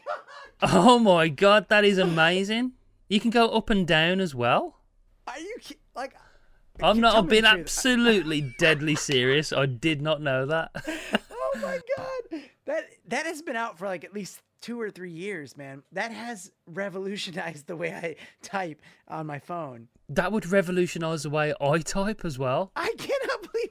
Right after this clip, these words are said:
Speaker 1: you don't know that.
Speaker 2: Tech
Speaker 1: Oh my
Speaker 2: tips
Speaker 1: God.
Speaker 2: you don't know with Xander Round. Oh my
Speaker 1: Oh.
Speaker 2: God.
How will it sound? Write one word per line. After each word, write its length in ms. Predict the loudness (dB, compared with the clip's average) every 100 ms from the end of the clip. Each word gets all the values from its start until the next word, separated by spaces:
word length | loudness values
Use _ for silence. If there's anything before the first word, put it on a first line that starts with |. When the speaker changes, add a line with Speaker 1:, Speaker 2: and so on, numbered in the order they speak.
| -10
Speaker 1:
you 80 | -14 -8
don't 240 | -8 -8
know 200 | -12 -12 -12
that. 120 | -20 _ _ _ _ _ _ _ _ _ _ _ _ _ _ _ _ _ _ _ _ _ _ _ _ -10
Speaker 2:
Tech 220 | 0 0 0
Speaker 1:
Oh 80 | -4
my 60 |
Speaker 2:
tips 260 | -2 -2 -2
Speaker 1:
God. 60 | -2
Speaker 2:
you 100 | -2
don't 440 | 2 4 6 4
know 340 | 0 0 0 0
with 180 | -2 -2
Xander 400 | -2 0 0 0
Round. 460 | 0 -2 -4 -8 _ -2
Oh 240 | 2 2
my 100 | 2 0 -2
Speaker 1:
Oh. 40 | 0
Speaker 2:
God. 320 | 2 2 0